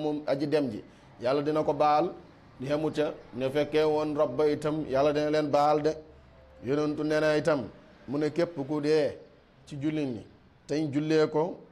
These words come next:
ñeent fukki nit ci jullit ni ñëw, ñëpp taxaw ñëw jullee ko, ñeent fukki nit. Mu ne ñoom ñëpp am nañ ramm ak, rammu de. Yàlla dina, dinañ am ramm ak Yàlla de.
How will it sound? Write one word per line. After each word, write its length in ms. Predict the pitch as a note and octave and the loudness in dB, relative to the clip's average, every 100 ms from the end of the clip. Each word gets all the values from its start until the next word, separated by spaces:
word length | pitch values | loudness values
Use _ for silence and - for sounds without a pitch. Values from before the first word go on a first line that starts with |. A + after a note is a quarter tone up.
| - | -10
ñeent 280 | B2 E3 D#3+ | -4 -4 -4
fukki 220 | C3 D3 | -8 -6
nit 180 | D#3 D3 | -6 -6
ci 80 | C#3+ | -8
jullit 200 | D3 D3 | -4 0
ni 120 | D3+ | 2
ñëw, 140 | D3 D3 C#3+ | 2 0 0
ñëpp 180 | D#3+ D#3+ | -4 -2
taxaw 280 | D3+ D3 D3+ | 0 0 -2
ñëw 160 | D3+ D3 | -4 -6
jullee 260 | D3+ D#3 D3 | -2 0 0
ko, 80 | A#2+ | -2
ñeent 200 | C3 D#3 | -4 -4
fukki 200 | C3+ C#3 | -6 -6
nit. 160 | D3+ C3 - - - - - | -4 -6 -10 -20 -20 -16 -4
Mu 140 | C3 | 0
ne 100 | D3+ | 2
ñoom 240 | D#3 D3+ | 2 2
ñëpp 160 | D3+ E3+ - | 0 -2 -2
am 160 | C3+ D3+ | -2 -2
nañ 280 | D3+ D3+ D#3 - - | -2 -4 -8 -12 -6
ramm 300 | C3 D3+ D3+ | -2 -2 -2
ak, 120 | D3+ - - | -4 -6 -4
rammu 380 | C#3+ D3+ D#3 | 0 0 0
de. 100 | D3+ D#3 - - - - - - - - | -2 -2 -6 -20 -20 -20 -20 -20 -16 -2
Yàlla 220 | C3 C#3+ | 2 2
dina, 600 | D3 D3+ D#3 D#3 D3+ D3+ | 2 0 0 0 0 0
dinañ 260 | D3 D3+ D3+ | 0 0 0
am 80 | D3+ | 2
ramm 180 | D3+ D3 | 2 2
ak 80 | D3 | 2
Yàlla 300 | D3+ D3+ D#3 | 2 4 4
de. 100 | D#3 | 2